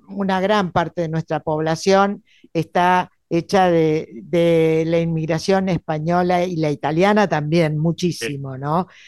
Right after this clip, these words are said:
Speaker 1: Pero aquí,
Speaker 2: Sí.
Speaker 1: eh, la Argentina es un país donde, bueno, lástima que ustedes se quedan tan pocos días, porque si se van a Córdoba, tienen,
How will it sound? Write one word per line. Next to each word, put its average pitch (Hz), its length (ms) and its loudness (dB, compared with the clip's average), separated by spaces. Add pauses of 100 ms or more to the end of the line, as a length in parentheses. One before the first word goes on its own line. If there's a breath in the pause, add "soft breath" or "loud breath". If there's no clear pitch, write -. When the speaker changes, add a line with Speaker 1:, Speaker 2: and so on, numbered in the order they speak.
(240 loud breath)
Speaker 1:
Pero 220 240 6
aquí, 240 500 2
Speaker 2:
Sí. - 40 6
Speaker 1:
eh, 175 380 0
la 180 120 2
Argentina 196 440 0
es 233 140 0
un 175 100 0
país 180 300 4
donde, 160 400 0 (280 soft breath)
bueno, 185 280 4
lástima 214 460 2
que 175 80 0
ustedes 196 240 2
se 190 100 -2
quedan 185 260 0
tan 185 200 2
pocos 185 280 0
días, 180 420 2
porque 156 460 -8 (240)
si 175 300 -4
se 175 220 0
van 185 180 2
a 196 160 0
Córdoba, 226 680 4
tienen, 170 840 -2